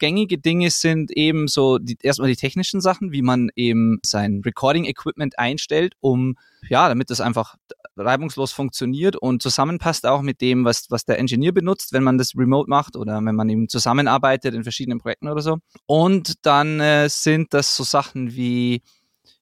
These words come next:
in welchem, in welchem Format man zum Beispiel Spuren exportiert und dann zum Mischen schickt. So, da gibt's so ganz, äh, klassische Dinge, die immer wieder auftreten, dass Bands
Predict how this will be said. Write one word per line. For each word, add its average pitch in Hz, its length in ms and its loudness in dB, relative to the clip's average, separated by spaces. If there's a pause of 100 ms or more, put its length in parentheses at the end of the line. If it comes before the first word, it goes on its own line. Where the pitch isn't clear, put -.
(360)
in 123 180 0
welchem, 131 500 0
in 127 120 -2
welchem 139 200 -2
Format 127 400 2
man 127 140 -6
zum 131 100 -8
Beispiel 123 220 -8
Spuren 156 540 0
exportiert 120 680 -4
und 117 140 -2
dann - 140 0
zum 113 160 0
Mischen 117 260 0
schickt. - 400 -8 (400)
So, 110 160 -2
da 117 120 2
gibt's 120 220 -6
so - 120 -6
ganz, 127 440 -2 (480)
äh, 123 160 0
klassische 131 540 -2
Dinge, 139 300 0
die 131 80 0
immer 131 180 2
wieder 127 200 2
auftreten, 120 600 -2
dass - 260 -8 (460)
Bands 123 460 0